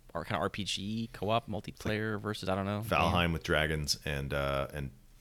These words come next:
Speaker 2: really tall mountains.
Speaker 1: And, like, lakes and, like, probably
Speaker 2: Ooh.
Speaker 1: caves that are, like,
Speaker 2: Yeah.
Speaker 1: I think everything is supposed to be to the scale of the planet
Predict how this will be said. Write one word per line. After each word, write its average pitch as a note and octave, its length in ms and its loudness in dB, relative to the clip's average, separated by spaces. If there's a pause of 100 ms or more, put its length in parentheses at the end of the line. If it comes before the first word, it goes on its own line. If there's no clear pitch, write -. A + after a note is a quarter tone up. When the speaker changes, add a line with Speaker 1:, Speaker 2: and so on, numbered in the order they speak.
(420)
Speaker 2:
really D2+ 220 -2
tall C#2+ 200 -2
mountains. B1 400 -6 (1900)
Speaker 1:
And, G#2 120 4
like, G2 120 0
lakes - 680 0
and, G2 100 -8
like, D#2+ 160 -10
probably F#2 220 -2
Speaker 2:
Ooh. - 40 -6
Speaker 1:
caves F2+ 440 -2
that D#2 100 -4
are, B1+ 120 -4
like, B1 220 -6
Speaker 2:
Yeah. - 380 -10
Speaker 1:
I G2+ 60 2
think C#3 140 6
everything B2 340 6
is F#2+ 100 0
supposed F#2+ 220 -2
to - 40 -8
be F2 140 -2
to - 140 -8
the D#2+ 80 -12
scale F2 280 0
of D2+ 60 -4
the - 40 -16
planet D2 360 -8